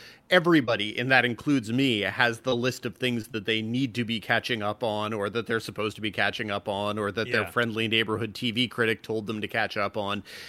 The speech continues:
Speaker 1: Uh, yeah, it's, it, it, it's sort of,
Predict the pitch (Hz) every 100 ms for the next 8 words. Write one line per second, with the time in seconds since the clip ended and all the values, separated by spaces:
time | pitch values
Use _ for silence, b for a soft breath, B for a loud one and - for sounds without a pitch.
0 | B - 139 135 - 160 165 139 98 117
1 | 135 - - 175 - _ _ 208 214 -
2 | - - - 320 247 220